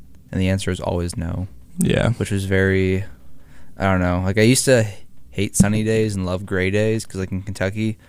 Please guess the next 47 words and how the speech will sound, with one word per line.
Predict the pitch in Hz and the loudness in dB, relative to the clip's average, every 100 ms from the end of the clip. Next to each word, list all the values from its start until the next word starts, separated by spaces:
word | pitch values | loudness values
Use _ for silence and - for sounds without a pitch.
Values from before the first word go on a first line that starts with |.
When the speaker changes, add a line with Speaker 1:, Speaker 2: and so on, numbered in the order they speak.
| - - - - | -20 -20 -20 -6
Speaker 1:
we | 104 | -4
don't | 104 | -2
get | 98 98 104 - | -2 -4 -8 -10
a | |
whole | 104 113 | 0 4
lot | 113 | 4
of | 113 | 4
gray | 117 113 | 4 4
days. | 113 117 117 | 4 4 6
Speaker 2:
That's | 135 143 | 6 8
Speaker 1:
Like, | 131 | 8
Speaker 2:
how | |
I | 123 | 8
used | 117 - | 6 2
to | |
Speaker 1:
it's | |
Speaker 2:
be, | 123 | 0
Speaker 1:
like, | 117 | 2
Speaker 2:
too. | |
Speaker 1:
it's | 123 | 4
like, | 135 117 | 4 4
it's | |
like | 135 120 | 0 2
once | 120 120 | 2 0
a | 107 | 0
week. | 104 101 - | 0 -2 -2
And | 110 | 0
then | 120 | 2
I | 113 | 0
came | - 113 117 | -2 0 0
here, | 104 101 107 123 - - - - - | 2 0 0 -2 -6 -20 -20 -16 -4
and | 117 | 0
it | 117 | 2
was | 117 107 | 2 0
just | 104 | -4
gray | - 107 101 | -2 0 2
day | 107 107 | 2 2
after | 104 - 101 | 0 -2 -4
gray | 101 101 | -2 0
day | 104 | 0
after | 101 - | -2 -4
gray | 104 98 | -4 -2
day, | 98 92 | -2 -2
and | |
I | 92 | -2
was | 95 95 | -4 -4
like, | 92 90 | -4 -4